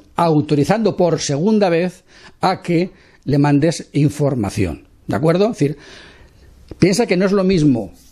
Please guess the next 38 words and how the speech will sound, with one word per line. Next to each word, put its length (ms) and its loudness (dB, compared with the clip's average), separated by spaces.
yo 380 -2
me 100 2
pongo 140 0
en 60 0
contacto 240 0
contigo 400 0
para 160 -2
que 80 -2
me 60 -2
informes 360 0
de 80 -4
la 100 -4
página 680 -2
de, 100 -2
de, 380 -4
de 160 -2
un 100 4
reportaje 600 -2
de 100 0
boda, 300 0
se 160 -4
ha 60 2
acabado 500 0
esa 260 -4
comunicación, 920 0
ya 240 0
no 180 2
m-, 340 0
quiero 200 0
contactar 400 -2
contigo, 420 0
ya 160 0
no, 380 2
es 60 -12
decir, 340 0
no 180 4
te 120 0
contrato, 560 0